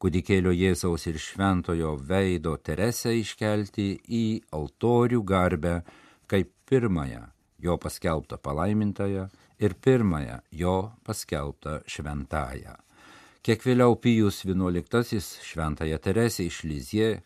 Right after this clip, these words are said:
paskelbė bažnyčios misijų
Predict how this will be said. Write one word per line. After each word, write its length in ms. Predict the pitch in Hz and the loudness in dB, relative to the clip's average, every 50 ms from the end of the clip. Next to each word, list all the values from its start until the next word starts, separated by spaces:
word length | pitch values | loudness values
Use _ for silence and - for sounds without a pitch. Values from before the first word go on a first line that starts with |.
| _ _ _ _ _ _ | _ _ _ _ _ _
paskelbė 800 | 127 120 - - - - 78 73 71 73 73 67 78 73 71 71 - _ _ _ | -2 -2 -2 -2 -4 -4 -2 -2 -2 -4 -4 -6 -6 -8 -8 -8 -12 _ _ _
bažnyčios 800 | _ - - 78 73 80 90 110 135 135 120 - 135 131 127 - - | _ -8 -8 -6 -2 2 2 4 4 4 2 0 0 0 -2 -4 -4
misijų 720 | 82 82 98 113 120 - - - 110 107 110 110 110 | 0 2 2 2 0 -2 -4 -2 0 0 0 0 -2